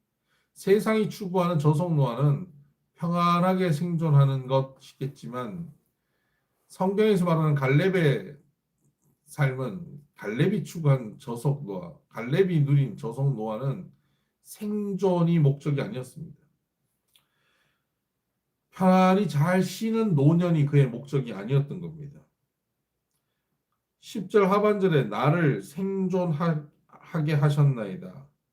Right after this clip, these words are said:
여호와께서 말씀하신 대로 나를 생존하게 하셨나이다."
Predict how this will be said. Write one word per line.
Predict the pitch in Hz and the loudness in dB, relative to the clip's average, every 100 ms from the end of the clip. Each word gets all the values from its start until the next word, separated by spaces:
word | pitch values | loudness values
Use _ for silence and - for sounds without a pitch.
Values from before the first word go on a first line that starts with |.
| _ _ _ _ - | _ _ _ _ -6
여호와께서 | 113 135 147 143 - - | 2 6 6 2 -6 -8
말씀하신 | - 95 104 110 104 - 196 180 180 - 185 170 | -8 -6 -4 -4 -8 -10 -4 0 0 -2 -4 -2
대로 | 170 165 | 0 0
나를 | 156 127 117 101 | 0 -2 -4 -8
생존하게 | - 139 135 131 127 127 135 | -2 0 0 -2 -4 -6 -6
하셨나이다." | 135 139 143 135 104 95 - | -4 -2 0 -2 -4 -10 -18